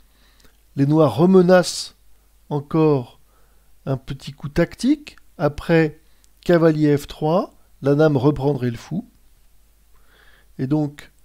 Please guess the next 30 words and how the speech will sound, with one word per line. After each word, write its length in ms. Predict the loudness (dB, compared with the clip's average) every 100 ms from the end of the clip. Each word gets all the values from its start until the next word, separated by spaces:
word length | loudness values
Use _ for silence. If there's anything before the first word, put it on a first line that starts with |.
| -14
les 180 | -6 -6
blancs 460 | -4 -4 -4 -6 -14 _ _ _ _ _
jouent 340 | -14 -6 -2 -2
un 80 |
coup 180 | -2 -8
supplémentaire 880 | -12 -10 -6 -4 -4 -2 -2 -2 -4 -12 _ _ _ _ _ _ _ -16 -16 _ _ _ _ _ _
pour 140 | -18 -4
repositionner 640 | -2 -2 -4 -4 -2 0
leur 200 | -2 -4
fou 260 | -12 -8 -2
là 160 | 0
où 100 | 0
il 80 | -2
est 60 | -4
protégé, 560 | -8 -8 -6 -8 -10 _ _ _ _ -20
en 120 | -10 -6
F 140 | -6
quatre. 300 | -4 -4 -4 -18 _ _ _ _ -10
Maintenant, 240 | -4 -2
la 120 | -2
menace 400 | -2 -2 -4 -4
cavalier 640 | -4 -2 0 -2 -2 -4 -6 _ _ _ _ _ _ _ _ _ -16
noir 520 | -10 -4 -2 -2 -6 _
en 160 | -18 -10 -6
F 140 | -6 -8
trois, 480 | -12 -8 -8 -8 _
échec, 560 | -8 -4 -6 -8 -14 -20 -20 -8
ne 80 | -8
fonctionne 480 | -6 -12 -8 -10
pas. 280 | -6 -8 -8